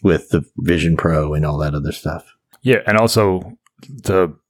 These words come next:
Speaker 2: you know, adaptive transparency, the better noise canceling. They don't have any of that. Yeah, that's, that's a year ago. The, the, the, the Dolby, not Dolby, the, uh, Vision Pro stuff, that's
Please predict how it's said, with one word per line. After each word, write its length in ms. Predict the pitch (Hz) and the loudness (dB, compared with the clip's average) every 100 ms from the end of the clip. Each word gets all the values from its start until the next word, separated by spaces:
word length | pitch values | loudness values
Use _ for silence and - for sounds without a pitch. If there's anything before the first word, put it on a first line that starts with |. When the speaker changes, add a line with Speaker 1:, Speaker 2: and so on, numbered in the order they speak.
| _ - - _ _ - | _ -20 -20 _ _ -2
Speaker 2:
you 140 | 143 | -2
know, 160 | 85 98 | 0 -4
adaptive 640 | 82 - 101 92 - 82 | -6 -4 -2 -2 -2 -6
transparency, 880 | - 92 82 - 107 113 104 - 107 | -6 -8 -6 -2 0 2 0 2 0
the 120 | 90 | -2
better 280 | 76 95 85 | 0 0 0
noise 320 | 85 101 107 | 0 2 0
canceling. 460 | - 104 98 95 95 | 0 -2 -2 2 4
They 80 | 123 | 4
don't 100 | 117 | 4
have 180 | 95 | 2
any 240 | 85 123 120 | 2 4 4
of 80 | 78 | 0
that. 320 | - - - _ _ - | -8 -12 -20 _ _ -10
Yeah, 300 | 107 107 95 | -2 0 0
that's, 280 | 85 113 - | 0 -2 0
that's 260 | 110 - 110 | -2 2 2
a 60 | |
year 260 | 90 156 151 | 4 6 4
ago. 380 | 87 - - _ - | 0 -8 -12 _ 0
The, 320 | 104 101 107 - | 2 2 0 -2
the, 140 | 98 92 110 | 0 2 0
the, 240 | 104 92 80 | 0 -2 0
the 120 | 98 | -2
Dolby, 500 | 85 120 131 113 95 | 2 4 4 4 2
not 160 | 92 82 | -2 -6
Dolby, 360 | 82 78 85 - | -8 -6 -8 -4
the, 200 | 107 98 | 0 4
uh, 140 | 92 87 | 4 4
Vision 280 | 120 107 87 | 4 4 0
Pro 200 | 120 151 | 0 -2
stuff, 340 | - 85 82 | -2 -10 -6
that's 400 | 92 101 - | -4 -2 -4